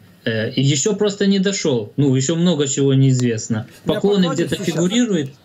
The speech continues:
Speaker 2: Так,
Speaker 1: Э,
Speaker 2: подержи.
Speaker 1: не, не, э,
Speaker 2: Сейчас, вот
Speaker 1: мгм.
Speaker 2: смотрите, чтобы вам видно было. Не знаю, видно это или не видно будет.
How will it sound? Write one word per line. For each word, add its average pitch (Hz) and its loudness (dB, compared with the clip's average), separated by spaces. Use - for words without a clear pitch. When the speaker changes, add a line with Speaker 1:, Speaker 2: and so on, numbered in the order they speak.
Speaker 2:
Так, 147 -2
Speaker 1:
Э, 131 2
Speaker 2:
подержи. 170 0
Speaker 1:
не, 180 0
не, 165 -8
э, 165 -8
Speaker 2:
Сейчас, 156 -6
вот 127 2
Speaker 1:
мгм. 123 4
Speaker 2:
смотрите, 151 -2
чтобы 190 -4
вам 214 0
видно 175 -4
было. 131 -4
Не 196 -2
знаю, 180 -2
видно 185 -4
это 170 -6
или 180 -6
не 220 -4
видно 185 -6
будет. 127 -8